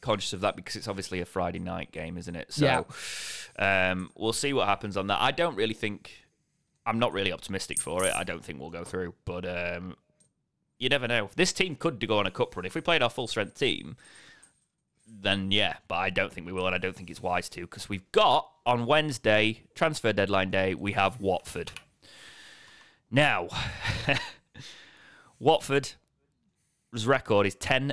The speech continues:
Speaker 1: ten, six. They're on forty points. They are average this season by Watford standards.
Speaker 2: Mm.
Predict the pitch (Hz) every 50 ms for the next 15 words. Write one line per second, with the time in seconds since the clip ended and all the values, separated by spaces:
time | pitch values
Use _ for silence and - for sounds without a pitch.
0 | - - - - 110 104 104 101 95 - - - - - 117 95 - - _ -
1 | - - - - _ _ _ _ - 104 95 98 92 92 - - 131 135 123 127
2 | - 120 110 - - 110 101 90 80 - _ - - - - - _ _ _ _
3 | _ _ _ _ _ _ _ _ _ _ _ _ _ _ _ _ _ _ _ _
4 | _ _ _ _ _ _ _ _ _ _ _ _ 113 107 113 113 113 110 110 110
5 | 107 107 104 101 98 87 - - _ _ _ _ _ _ _ _ _ _ _ _
6 | _ _ _ _ _ _ _ _ _ _ 143 156 185 165 131 131 127 120 120 -
7 | - 113 107 - - - 107 104 104 107 98 92 98 98 98 98 95 - - -
8 | - - - - 95 92 92 87 98 120 - - - - - _ _ _ _ _
9 | _ _ _ _ _ _ _ _ _ _ - 131 123 127 135